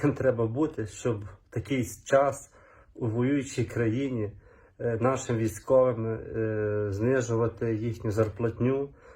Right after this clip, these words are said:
забирати цю премію тридцять тисяч і казати, що немає звідки їм оплатити. Ви серйозно? В Україні під час війни ви це робите? Заберіть від себе ці гроші. Ну, якщо немає, тоді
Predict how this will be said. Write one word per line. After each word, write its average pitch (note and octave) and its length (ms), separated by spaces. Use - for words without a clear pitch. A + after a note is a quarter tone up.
забирати A#2+ 460
цю A#2 160
премію B2 420
тридцять B2 440
тисяч C3 440
і A2+ 400
казати, A#2+ 380
що A2+ 160
немає A#2 400
звідки A#2 420
їм A2+ 220
оплатити. A2+ 760
Ви A2+ 80
серйозно? C3+ 680
В - 60
Україні B2 460
під A#2 200
час B2 400
війни A#2 480
ви B2+ 120
це B2+ 180
робите? C#3 420
Заберіть C#3+ 420
від E3+ 140
себе C3 380
ці - 160
гроші. A#2 520
Ну, G#2+ 80
якщо C#3 260
немає, D#3 420
тоді C#3 540